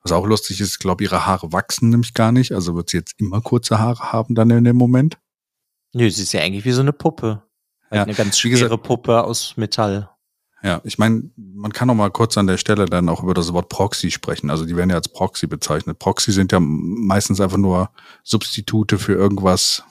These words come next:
Speaker 1: wo du nicht die Realität haben kannst. Also Proxy für Leute, die Kinder haben wollen, ist halt einfach nur so ein Ersatz, ne? Also ich mein, bei Brettspielen spielst du mit Proxys auch, da machst du dann einen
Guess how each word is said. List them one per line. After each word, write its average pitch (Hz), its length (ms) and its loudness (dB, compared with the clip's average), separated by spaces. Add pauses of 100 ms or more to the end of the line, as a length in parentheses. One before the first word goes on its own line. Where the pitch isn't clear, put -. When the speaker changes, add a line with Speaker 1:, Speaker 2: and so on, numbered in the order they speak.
(240)
Speaker 1:
wo 98 100 -10
du 92 100 2
nicht 95 240 0
die 98 80 0
Realität 92 800 0
haben 87 320 0
kannst. - 280 -8
Also 76 160 -10
Proxy - 440 -2
für - 100 -4
Leute, 90 480 0 (580)
die 98 80 -6
Kinder 107 400 4
haben 107 260 4
wollen, 113 440 4 (420)
ist 101 160 0
halt 98 160 2
einfach 92 240 -4
nur 104 180 0
so 92 100 -2
ein 92 80 -2
Ersatz, 92 640 -2 (260)
ne? 101 280 2
Also 82 240 -4
ich - 140 -10
mein, 85 260 -2 (1040)
bei 85 140 0
Brettspielen 101 960 0
spielst - 320 -2
du 101 40 2
mit 95 100 0
Proxys - 440 -2
auch, 95 260 2
da - 120 0
machst 92 300 -2
du 104 60 0
dann 90 380 0
einen 85 280 -2